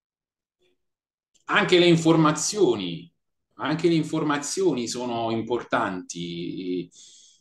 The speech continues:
Nutrirsi di informazioni tutte di un certo tipo, nutrirsi di informazioni che parlano tutte dei mali del mondo,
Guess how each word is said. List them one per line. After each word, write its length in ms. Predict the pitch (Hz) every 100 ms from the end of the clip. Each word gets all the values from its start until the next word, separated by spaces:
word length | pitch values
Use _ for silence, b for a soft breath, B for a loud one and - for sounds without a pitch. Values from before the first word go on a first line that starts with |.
| _ -
Nutrirsi 760 | 135 147 196 202 - - 165
di 100 | 156
informazioni 880 | 151 151 165 160 160 160 - 196 147
tutte 320 | 170 - 165
di 100 | 151
un 120 | 147
certo 480 | 135 160 147 - 147
tipo, 1040 | 131 127 95 98 101 95 92 95 92 - _ _
nutrirsi 800 | 87 98 110 165 175 - - 139
di 100 | 131
informazioni 840 | 131 139 135 135 131 - 160 165 135
che 180 | 131 -
parlano 400 | 151 147 131 131
tutte 360 | 165 - 135
dei 220 | 131 127
mali 300 | 131 151 135
del 220 | 131 120 117
mondo, 680 | 123 95 92 87 87 85